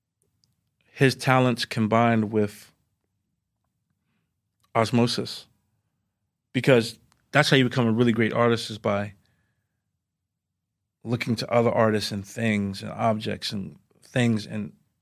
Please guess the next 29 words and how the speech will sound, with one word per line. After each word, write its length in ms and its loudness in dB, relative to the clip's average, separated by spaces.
bringing 360 0
it 160 -4
through 100 -8
your 120 -4
filter 360 -6
and 100 -8
then 100 -8
putting 280 -8
it 80 -6
out. 240 -6
<coughs> 300 6
And 180 2
he 80 10
was 120 6
incredible 440 4
at 100 -4
that. 220 -4
<coughs> 260 6
And, 220 6
you 80 6
know, 120 6
he 200 4
had, 320 4
he 120 0
had 140 4
mentors 500 2
who 100 -4
taught 280 2
him, 300 -2